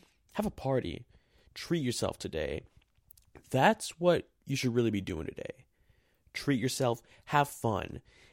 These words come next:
And no, I mean, I'm not gonna, I'm not gonna tell you what to do, but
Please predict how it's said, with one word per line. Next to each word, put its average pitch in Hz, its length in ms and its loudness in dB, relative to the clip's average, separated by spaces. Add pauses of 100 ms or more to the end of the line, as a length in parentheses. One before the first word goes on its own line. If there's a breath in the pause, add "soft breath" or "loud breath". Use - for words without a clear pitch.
(140 soft breath)
And 139 240 0
no, 190 180 4
I 117 80 4
mean, 117 120 4
I'm 113 80 4
not 107 80 -2
gonna, 110 120 -4
I'm 110 80 2
not 98 120 0
gonna 82 140 -10
tell - 180 0
you 76 80 0
what 80 80 -4
to 85 80 -8
do, 87 380 -6 (360 soft breath)
but 117 260 4